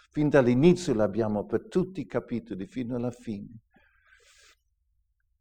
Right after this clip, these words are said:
Co-, come possiamo credere? Io vorrei indicarvi u-, un episodio dal Vangelo di Giovanni, il capitolo nove.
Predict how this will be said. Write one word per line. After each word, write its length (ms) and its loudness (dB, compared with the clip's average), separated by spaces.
Co-, 340 -4
come 280 0
possiamo 580 -10
credere? 560 -14
Io 120 -2
vorrei 440 4
indicarvi 1040 2
u-, 460 2
un 140 12
episodio 800 10
dal 240 6
Vangelo 600 6
di 400 2
Giovanni, 720 6
il 760 6
capitolo 580 6
nove. 800 10